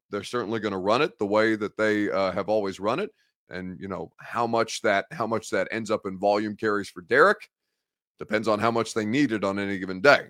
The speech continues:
And given that they just put Kyle Phillips, another wide receiver on injured reserve yesterday, probably gonna need it a lot more. So let's talk about the wide receiver that they added. Chris Conley spoke to the media today, um, as a part of the active roster. And I want to get your thoughts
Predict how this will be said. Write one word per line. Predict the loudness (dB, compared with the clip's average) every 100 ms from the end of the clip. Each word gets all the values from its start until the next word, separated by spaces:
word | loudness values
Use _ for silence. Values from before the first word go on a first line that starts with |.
| -14
And | -14
given | -10 -10
that | -10 -8
they | -10
just | -10 -16
put | -8
Kyle | -2 -2
Phillips, | -2 -4 -4 -8 -10
another | -4 -2 0
wide | 0 -2
receiver | -6 -8 -6
on | -6
injured | -6 -8 -10
reserve | -8 -6 -4 -6 -10 _ -4
yesterday, | 0 0 -2 -8 -8 -8 -12 _ -12
probably | -10 -8
gonna | -10 -10
need | -10 -10
it | -12 _ _ _ _ _
a | -4
lot | -2 -2
more. | -2 -8 -8 _ _ -20 _
So | 6
let's | 8 10
talk | 10 10
about | 12 10 12
the |
wide | 10 10
receiver | 8 4 2 2
that | 4
they | 4 4
added. | 8 8 8 6
Chris | 2 0
Conley | 6 4 6 0
spoke | -2 0 0
to | 0
the | -8
media | -4 -4 -2 -2
today, | -4 -8 -4 -2 0 -2 -6 _ _ _
um, | -2 0 0 -2
as | -6
a | -2
part | 2 2
of | 2
the | -4 -2
active | 0 0 -2 -4 -2
roster. | 0 0 -2 -6 -8 -10 _ _ -6
And | -2 0 0
I | 0
want | 0 0 -4
to | -8
get | -4 -4
your | -2 -6
thoughts | -4 2 6 6 4 -4